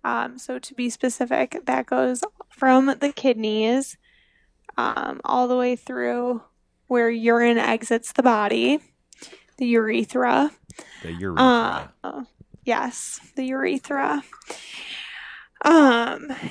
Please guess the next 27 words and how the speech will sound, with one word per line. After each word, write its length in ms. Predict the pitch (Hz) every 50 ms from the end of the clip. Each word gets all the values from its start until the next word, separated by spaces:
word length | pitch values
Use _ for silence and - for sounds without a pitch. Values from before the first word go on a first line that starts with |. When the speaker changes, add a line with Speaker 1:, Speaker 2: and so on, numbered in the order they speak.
| -
Speaker 1:
and 380 | - 294 302 285 285 277 277 247
it's 360 | 254 - - _ _ _ -
actually 340 | 320 302 311 - - 339 320
a 40 | 285
surgical 540 | - - 254 285 254 294 285 - 302 285 269
subspecialty, 1080 | - 262 240 247 - - - 240 220 220 - - 240 - - 247 - 277 269 269 247
which 200 | - 269 269 -
a 60 | 254
lot 200 | 247 240 247 247
of 80 | 262 254
people 320 | - 262 262 - 262 262
don't 260 | 254 254 240 247 247 240
know. 340 | 240 262 294 294 277 - 247
So 500 | - - 269 262 254 254 254 262 254 - -
Speaker 2:
Hmm. 340 | 185 254 240 123 90 78 -
Speaker 1:
they 220 | - 254 247 254
do 500 | 247 254 254 254 254 254 254 247 247 - -
a 280 | - 247 240 220 220 - _ -
wide 480 | - 254 226 226 226 233 247 254 247
variety 500 | 226 240 233 233 233 233 233 240 233 226
of 80 | 226 220
surgeries, 760 | - - 240 240 269 262 262 247 247 247 247 247 247 247 - - -
ranging 560 | - 240 254 262 247 240 233 247 247 240 233
from 300 | 233 - 247 247 240 247
circumcisions 1160 | 226 - 254 - - - 262 269 247 - - 349 339 294 330 330 320 320 320 320 311 311 285 262 -
and, 600 | - 233 233 226 233 233 233 240 247 247 240 - - - - - - - - - - - _ -
um, 720 | - 247 - - - - - - - - - - - 285